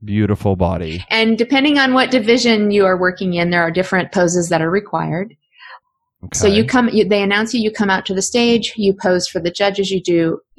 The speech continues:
Speaker 2: it's not necessarily the required poses there, you do poses that are gonna show off your best features,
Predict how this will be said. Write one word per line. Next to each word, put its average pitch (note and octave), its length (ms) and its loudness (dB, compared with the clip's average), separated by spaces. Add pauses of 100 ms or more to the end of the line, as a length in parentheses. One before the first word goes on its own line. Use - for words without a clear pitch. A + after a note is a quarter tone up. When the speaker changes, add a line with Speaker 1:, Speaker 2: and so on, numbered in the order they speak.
(200)
Speaker 2:
it's G3 200 -2
not A3 200 0
necessarily F3+ 920 -2
the E3+ 100 0
required E3+ 520 -2
poses F3 300 0
there, F3 180 0
you F3 200 0
do E3 320 0 (220)
poses F#3+ 320 2
that F#3 100 0
are E3+ 60 2
gonna E3+ 160 -2
show F3 160 0
off E3 180 0
your F3 80 -4
best D#3+ 240 -2
features, C4+ 440 -4